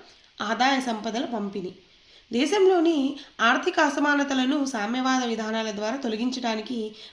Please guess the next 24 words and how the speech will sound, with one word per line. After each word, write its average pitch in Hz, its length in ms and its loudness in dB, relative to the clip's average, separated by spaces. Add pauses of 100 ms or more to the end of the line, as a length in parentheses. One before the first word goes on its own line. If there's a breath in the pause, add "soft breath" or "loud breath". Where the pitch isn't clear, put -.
భారతదేశం 220 760 -2
ప్రయత్నిస్తుందని 220 1000 -2
పై 214 120 -4
పదం 220 320 -2
వివరిస్తుంది. 196 680 -6 (960 soft breath)
నైన్టీన్ 262 340 2
ఫిఫ్టీ 294 260 -2
ఫైవ్ 285 180 2
నాటి 247 500 -2 (320 loud breath)
ఆవడి 320 560 2
కాంగ్రెస్ 262 440 2
సమావేశంలో 247 840 0
సామ్యవాద 269 600 0
తరహా 233 260 0
సమాజ 226 320 -4
స్థాపన 233 440 -6
తన 233 140 -4
లక్ష్యంగా 233 500 0
కాంగ్రెస్ 226 540 -2
పార్టీ 214 320 -2 (460 loud breath)
ప్రకటించింది. 226 720 -2 (360 loud breath)
భూ 226 140 0
సంస్కరణల 226 680 -4
అమలు, 220 400 -2